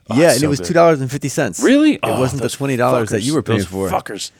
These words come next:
Speaker 2: Yeah.
Speaker 1: It, yeah, like, it
Speaker 2: <laughs>
Speaker 1: must be, like, dill pickle seasoning. I got the, uh, we got a dill pickle mustard from Trader Joe's that I've been using, which has been pretty
Speaker 2: Oh,
Speaker 1: good,
Speaker 2: yeah.
Speaker 1: but it's not
Speaker 2: I used that.
Speaker 1: quite as
Speaker 2: Uh-huh.
Speaker 1: good.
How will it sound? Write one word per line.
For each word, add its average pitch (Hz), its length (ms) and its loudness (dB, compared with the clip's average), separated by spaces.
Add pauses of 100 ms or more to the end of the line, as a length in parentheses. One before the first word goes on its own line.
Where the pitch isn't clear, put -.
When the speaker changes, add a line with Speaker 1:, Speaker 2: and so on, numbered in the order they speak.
(260)
Speaker 2:
Yeah. 104 400 0
Speaker 1:
It, 135 260 4
yeah, 131 320 4
like, 123 280 0
it 127 120 4
Speaker 2:
<laughs> 131 80 6
Speaker 1:
must 131 120 -2
be, 127 140 -4
like, 104 240 0
dill 117 100 0
pickle 101 300 -8
seasoning. 90 600 -8
I 120 120 0
got 123 240 -2
the, 117 180 -4
uh, 98 260 -2 (1000)
we 123 140 0
got 131 160 6
a 120 80 4
dill 120 180 0
pickle 110 460 -4 (480)
mustard 104 640 0 (300)
from 98 220 -6
Trader 98 240 -2
Joe's 90 280 -4
that 92 100 0
I've 90 80 -2
been 90 80 -2
using, 85 300 -8
which 87 140 -12
has 92 100 -6
been 85 160 -10
pretty 90 180 -8
Speaker 2:
Oh, 127 200 4
Speaker 1:
good, 127 80 2
Speaker 2:
yeah. 117 120 4
Speaker 1:
but 98 80 -2
it's 95 120 -8
not 107 220 2
Speaker 2:
I 110 40 -2
used 95 160 -4
that. 95 160 0
Speaker 1:
quite 104 200 0
as 101 140 -4
Speaker 2:
Uh-huh. 117 100 -2
Speaker 1:
good. 95 280 -4